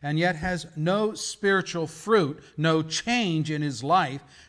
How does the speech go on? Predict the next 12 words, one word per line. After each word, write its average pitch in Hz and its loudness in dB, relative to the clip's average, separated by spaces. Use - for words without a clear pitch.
the 160 0
experience, 170 6
the 160 4
fellowship 214 6
is 165 -2
bogus. 196 10
That 160 -2
is 190 -10
what 185 -12
Christ 165 -14
is 151 -18
saying. 180 -20